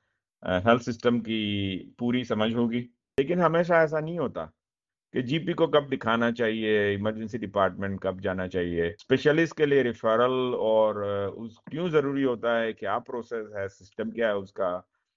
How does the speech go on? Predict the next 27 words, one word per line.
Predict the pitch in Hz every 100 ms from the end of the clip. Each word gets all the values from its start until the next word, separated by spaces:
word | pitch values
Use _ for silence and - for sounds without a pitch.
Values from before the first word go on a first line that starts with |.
| -
اپوائنٹمنٹ | 92 113 117 127 131 113
کیسے | 98 90 139
ملتی | 135 127 120 120
ہے | 110 104 98 98
اور | 90 95 95
کمیونٹی | 101 107 104 117 123
services | 123 123 107 107 117 98
جو | 104
ہوتی | 90 82 104
ہے | 90 80 - _ _ -
کہاں | 131 165
سے | 180
مل | 156 135
سکتی | 123 101 98 73
ہے۔ | 71 _ _ -
یہ | 131
سارے | 143 139 151
resources، | 139 120 120 120 117 156 151 147 135 -
آ، | 117 113 110 107
اس | 104 113 -
کے | 113 104
سارے | 98 95 101
جو | 101 101
system | 95 101 101 127 123
ہے، | 113 107
پاتھ | 95 95 -
وے، | - 101 92